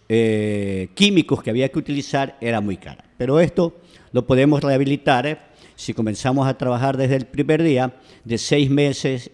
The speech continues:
en adelante, de seis meses a un año, podemos tener nuevamente agua potable con la planta que está ahí y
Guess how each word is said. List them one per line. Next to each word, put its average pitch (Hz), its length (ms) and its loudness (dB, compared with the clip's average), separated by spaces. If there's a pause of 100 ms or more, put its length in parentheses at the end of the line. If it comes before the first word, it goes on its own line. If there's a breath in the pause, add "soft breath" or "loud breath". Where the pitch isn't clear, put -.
en 131 140 -2
adelante, 127 500 0
de 110 100 -2
seis 127 240 -4
meses 135 320 -2
a 143 60 0
un 143 160 2
año, 127 260 0 (420 loud breath)
podemos 120 360 0
tener 123 600 -2
nuevamente 139 760 4
agua 113 260 0
potable 127 480 0
con 101 140 -6
la 95 120 -8
planta 123 300 -4
que - 100 -6
está 127 480 -6 (220 soft breath)
ahí 135 540 -4 (160)
y 175 480 2